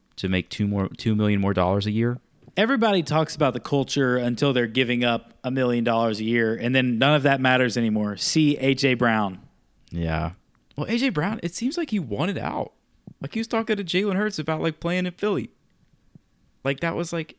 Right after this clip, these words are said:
Speaker 1: he was totally prepared to do that.
Speaker 2: I mean,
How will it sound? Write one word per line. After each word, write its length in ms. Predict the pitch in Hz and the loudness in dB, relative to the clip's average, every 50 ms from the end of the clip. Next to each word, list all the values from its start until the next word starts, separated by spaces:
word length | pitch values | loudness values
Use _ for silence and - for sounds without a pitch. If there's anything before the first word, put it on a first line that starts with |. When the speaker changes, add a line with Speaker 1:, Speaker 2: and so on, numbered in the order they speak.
| _ _ | _ _
Speaker 1:
he 180 | 135 143 185 | -6 -4 -2
was 140 | 196 185 156 | -2 -2 -4
totally 360 | - - - 170 180 185 175 | -4 -2 -2 0 0 0 0
prepared 340 | 175 - 156 - 170 165 156 | -2 -4 -6 -4 -2 -2 -2
to 60 | 156 147 | -4 -4
do 120 | 151 165 135 | -4 -4 -2
that. 220 | 101 - - - _ _ _ _ _ - _ _ _ _ _ _ - | -2 -4 -6 -8 _ _ _ _ _ -20 _ _ _ _ _ _ 0
Speaker 2:
I 80 | 143 | 2
mean, 500 | 156 175 185 190 196 196 185 165 147 - | 4 6 6 6 6 4 4 2 0 -2